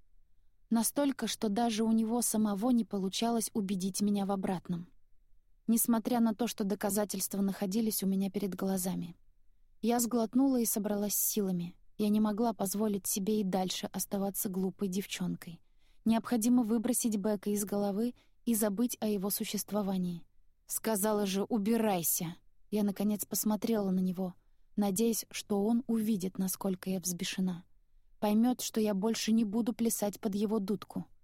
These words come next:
Черт! Он протянул ко мне руку, но тут же передумал и сжал ее в кулак.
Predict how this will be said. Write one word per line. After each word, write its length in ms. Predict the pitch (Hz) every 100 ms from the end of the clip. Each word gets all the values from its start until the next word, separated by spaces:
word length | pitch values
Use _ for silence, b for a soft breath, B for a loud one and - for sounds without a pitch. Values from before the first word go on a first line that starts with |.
| - _ -
Черт! 520 | - 226 170 - - - - - _
Он 160 | 220 220
протянул 440 | 220 - 226 220
ко 140 | 196
мне 240 | 208 202 202
руку, 380 | 233 - 190 b b -
но 140 | 220
тут 200 | 196 269
же 100 | 226
передумал 580 | 233 226 196 269 247 208
и 100 | 214
сжал 260 | 185 214 214
ее 140 | 208
в 100 | 196
кулак. 480 | - 202 180 180